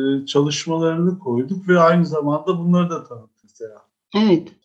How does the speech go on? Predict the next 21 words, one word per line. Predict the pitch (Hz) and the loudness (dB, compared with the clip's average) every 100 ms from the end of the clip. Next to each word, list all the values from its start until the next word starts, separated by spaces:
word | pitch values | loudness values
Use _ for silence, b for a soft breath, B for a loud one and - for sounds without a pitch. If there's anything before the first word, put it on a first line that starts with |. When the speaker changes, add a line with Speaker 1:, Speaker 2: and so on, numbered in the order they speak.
| _ - | _ -2
Speaker 2:
E, | 208 214 208 208 | 2 4 2 2
peki | - 247 285 | 0 2 0
Fluxus'taki | 269 262 247 277 269 - 269 262 262 254 | 0 0 2 0 -2 -4 -4 -2 -4 2
yani | 247 247 240 | 2 4 4
zaman | 208 247 269 330 330 320 _ _ - | 4 6 6 8 6 2 _ _ -2
anlamında | 208 208 202 196 185 196 | 2 2 2 2 2 0
yani | 202 214 | 2 4
nostaljiye | 226 220 240 233 240 226 254 262 208 | 4 0 -2 2 2 2 2 2 2
düşmemenizi | 226 214 - - - - 220 233 226 226 226 202 | 0 -2 -6 -8 -8 -2 0 2 2 2 0 -2
sağlayan | 220 233 214 208 208 220 220 220 - _ _ _ _ | -4 -2 0 0 0 2 0 -2 -6 _ _ _ _
oradaki | 202 202 196 214 196 | -2 -2 -2 -4 -2
önemli | 208 220 240 233 | 2 4 2 0
tavır | 226 220 262 240 - b b _ | 0 2 2 0 -10 b b _
neydi | 190 180 175 | 2 2 2
acaba? | 175 170 170 233 262 | 0 0 -2 0 2
Herhalde | 220 202 202 240 | 4 2 2 0
Fluxus'te | 233 220 220 - 233 - - 262 208 | 0 0 0 -4 -6 -6 -2 0 2
buldunuz | 190 160 160 156 151 - - - | 2 4 4 4 2 -8 -12 -6
o | 165 147 - | -4 -4 -4
şeyi, | - 151 156 | -2 -2 0
çıkışı | - - - - 208 | -2 -2 0 0 0